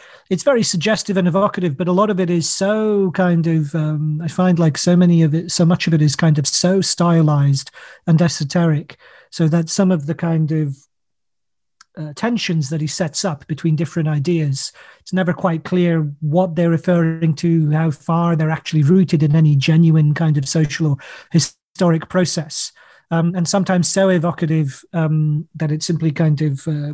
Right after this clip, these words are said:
you know, slips through your fingers as you're trying to grasp it. It has that particularly, you know, that quality that so much of the, um, postmodern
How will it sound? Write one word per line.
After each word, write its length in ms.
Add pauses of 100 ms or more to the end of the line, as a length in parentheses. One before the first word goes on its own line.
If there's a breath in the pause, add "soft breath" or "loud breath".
(140)
you 80
know, 120
slips 320
through 180
your 80
fingers 380
as 140
you're 80
trying 300
to 100
grasp 400
it. 160 (540 loud breath)
It 120 (200)
has 320
that 240 (100)
particularly, 600
you 100
know, 120
that 160
quality 360
that 160
so 200
much 280
of 120
the, 340
um, 360 (500)
postmodern 800